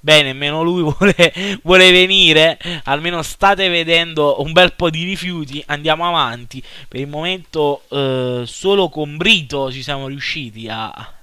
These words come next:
<laughs> a firmare un contratto e non siamo nemmeno sicuri di, sicuri di volerlo.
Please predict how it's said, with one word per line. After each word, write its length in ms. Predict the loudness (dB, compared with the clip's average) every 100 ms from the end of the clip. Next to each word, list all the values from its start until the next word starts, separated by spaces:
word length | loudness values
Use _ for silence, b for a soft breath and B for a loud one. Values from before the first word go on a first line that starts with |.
| -20
<laughs> 760 | -20 -20 -20 -10 -6 -6 -6 -8
a 120 | -8
firmare 500 | -8 -10 -2 0 0
un 140 | -4
contratto 720 | -8 -10 -4 -2 -2 -4 -12 B B B
e 100 | -10
non 140 | -10 -6
siamo 200 | -4 -2
nemmeno 360 | -4 -4 -6
sicuri 460 | -10 -14 -14 -12 -10
di, 420 | -10 -10 -14 -14
sicuri 440 | -12 -12 -12 -12 -12
di 120 | -8
volerlo. 680 | -6 -6 -8 -14 -16 -16